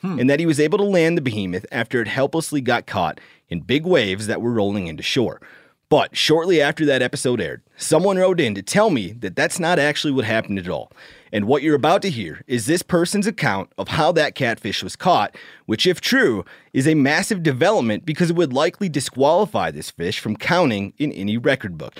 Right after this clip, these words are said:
Speaker 2: Now, I remind you again, this fish is currently recognized by the I G F A as the world record and by the state of Kansas as the state record.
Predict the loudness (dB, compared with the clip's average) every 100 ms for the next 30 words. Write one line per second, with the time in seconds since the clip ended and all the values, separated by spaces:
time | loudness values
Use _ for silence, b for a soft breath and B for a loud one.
0 | B B 2 4 4 4 2 2 0 0
1 | -6 -10 B B -2 0 0 0 -2 -2
2 | 0 0 0 0 2 0 -2 -6 -8 -12
3 | -2 -2 0 -4 -2 0 2 2 2 2
4 | 2 0 -2 -4 -8 -6 -4 -2 -2 0
5 | 2 2 2 0 0 -2 -4 B B B
6 | -2 0 0 -2 0 0 0 0 2 2
7 | 0 -8 B B -4 -4 -2 -4 -2 -2
8 | -2 0 -4 -4 -18